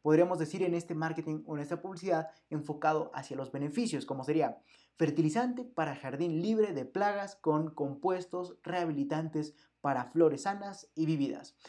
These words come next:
Ahí ya cambia totalmente la historia.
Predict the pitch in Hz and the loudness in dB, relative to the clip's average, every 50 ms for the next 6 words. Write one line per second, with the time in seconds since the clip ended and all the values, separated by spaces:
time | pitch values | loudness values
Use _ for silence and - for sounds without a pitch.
0 | - - - - 208 226 226 226 - 220 202 - - - 214 208 202 190 170 175 | -20 -14 -8 -4 -2 -2 0 0 -2 -2 -2 -4 -4 -6 -4 -4 -4 -4 -6 -6
1 | 160 - 170 170 - - 190 196 190 180 180 180 180 170 165 - 151 143 143 139 | -4 -2 -2 -2 -2 -2 -6 -6 -6 -8 -8 -8 -8 -8 -6 -4 -2 -2 -2 -4
2 | - - - 240 220 165 139 - - | -4 -2 0 0 2 2 0 -2 -6